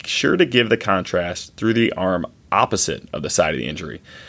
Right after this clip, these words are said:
Uh, this will make it much easier to interpret the imaging. Okay, so,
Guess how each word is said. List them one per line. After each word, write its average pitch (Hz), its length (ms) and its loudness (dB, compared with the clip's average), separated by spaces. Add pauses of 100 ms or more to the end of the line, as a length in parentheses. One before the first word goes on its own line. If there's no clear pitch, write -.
(300)
Uh, 90 160 6
this - 160 4
will 110 80 8
make 101 160 4
it - 120 0
much 98 340 2
easier 90 480 -2
to - 120 -6
interpret 87 460 -4
the 80 200 -10
imaging. - 420 -14 (360)
Okay, 90 220 0
so, 107 320 4